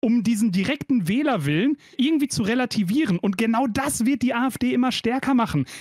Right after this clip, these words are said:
Genau das führt doch langfristig über die Legislaturperioden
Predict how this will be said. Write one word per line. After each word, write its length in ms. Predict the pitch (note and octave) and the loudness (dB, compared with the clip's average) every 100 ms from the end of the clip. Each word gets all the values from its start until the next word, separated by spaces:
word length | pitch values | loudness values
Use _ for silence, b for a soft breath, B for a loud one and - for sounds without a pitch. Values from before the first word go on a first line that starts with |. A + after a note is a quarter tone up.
| B | B
Genau 260 | G3 A3+ B3 | 0 2 2
das 300 | F#3 C4+ - | 0 -2 -4
führt 380 | - A#3 D4+ C#4 | -2 0 2 0
doch 160 | B3+ | 2
langfristig 640 | G3 G#3 A3 G#3+ F#3+ F#3+ E3+ | 2 2 0 -2 0 -2 0
über 280 | A#3 A#3+ G#3 | 0 2 2
die 100 | G#3 | 2
Legislaturperioden 1200 | G3+ F#3+ - F3+ - G3 F#3 E3+ E3 F3+ F3 | 2 0 0 -2 0 -2 0 0 2 2 2